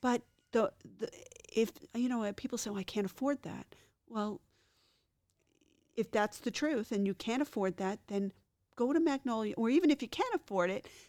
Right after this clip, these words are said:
still go to Magnolia New Beginnings. It's magnolia new beginnings dot org. Everything on there is free. There's, there's lists of books to read. There's, there's resources from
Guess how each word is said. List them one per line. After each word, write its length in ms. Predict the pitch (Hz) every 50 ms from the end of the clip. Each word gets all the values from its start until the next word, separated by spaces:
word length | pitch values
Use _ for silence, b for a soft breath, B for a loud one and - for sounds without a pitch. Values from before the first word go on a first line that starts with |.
| B
still 280 | B - - - 330 349
go 120 | - 349
to 80 | 330 320
Magnolia 540 | 254 262 247 240 240 240 233 240 233 233 220
New 120 | 214 208
Beginnings. 520 | 196 208 185 - 180 170 160 - 170 - -
It's 160 | 180 - -
magnolia 500 | 185 180 180 196 196 196 226 254 262 254
new 120 | 247 254
beginnings 440 | 214 254 - 240 226 233 233 214 -
dot 260 | - 226 214 220 - -
org. 340 | 196 190 190 190 190 - - B B B B B B -
Everything 480 | - 302 302 - 285 277 - - 254 233
on 160 | 226 220 214
there 160 | 202 196 196
is 160 | 196 185 - -
free. 340 | - - 196 170 175 185 _ b b b b b b -
There's, 260 | 208 208 202 - - - - _ _ -
there's 420 | 185 202 190 190 180 - - - - _ _ _ _ _ _ _ _ _ - - - -
lists 400 | 208 208 247 269 - - - -
of 200 | 233 208 - -
books 320 | 285 285 - - - -
to 140 | - - 190
read. 400 | 170 170 170 170 160 160 160 -
There's, 280 | 208 214 220 220 214 - B B B B B B B - _ _ _ _ _ _ _ _ -
there's 260 | 202 220 208 202 196
resources 640 | 202 196 247 285 285 - - 262 247 247 - 240 214
from 220 | - - 214 214